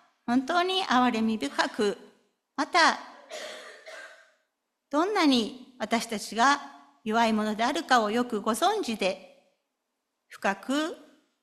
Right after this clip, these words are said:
悲しみ、嘆きながらも、その救いの道を自らの命をもって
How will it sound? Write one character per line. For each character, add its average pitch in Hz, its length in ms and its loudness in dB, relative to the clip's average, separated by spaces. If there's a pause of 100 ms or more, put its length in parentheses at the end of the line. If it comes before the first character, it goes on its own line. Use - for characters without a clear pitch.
(800)
悲 208 200 -2
し 233 180 -2
み、 311 560 -2
嘆 220 240 -2
き 254 140 -2
な 320 140 2
が 403 80 0
ら 349 140 4
も、 - 640 0 (920)
そ - 180 -4
の 196 240 0
救 - 280 -6
い 214 60 0
の 214 160 0
道 277 400 4
を 220 100 2 (1800)
自 202 240 -6
ら 202 200 0
の 208 120 0
命 311 340 2
を 247 120 4
も 269 300 2
っ - 20 -20
て - 580 -4